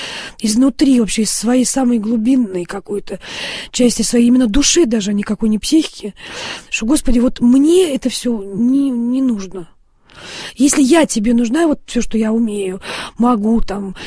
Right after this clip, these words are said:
и смогу ещё, вот если тебе это нужно, вот я тебе это даю. Это теперь твоё». И делай с этим, чё хочешь. И после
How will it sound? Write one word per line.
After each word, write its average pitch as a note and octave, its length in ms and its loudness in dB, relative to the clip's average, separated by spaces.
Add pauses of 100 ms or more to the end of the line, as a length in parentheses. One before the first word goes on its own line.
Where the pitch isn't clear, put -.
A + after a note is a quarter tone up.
(120)
и B3 80 2
смогу A#3+ 580 2
ещё, - 380 -2 (260)
вот A3 80 0
если D4 160 2
тебе C4+ 380 4
это - 160 -4
нужно, B3 420 0 (380)
вот G#3 100 -2
я D#4+ 100 4
тебе A3+ 200 0
это A3 140 -2
даю. G3+ 440 0 (1300)
Это - 180 0
теперь - 220 0
твоё». A3 640 0 (920)
И C4 100 -2
делай F4+ 240 6
с - 80 -2
этим, A3 200 0
чё C#4+ 160 -2
хочешь. - 520 -12 (1700)
И C#4+ 260 6 (160)
после - 320 4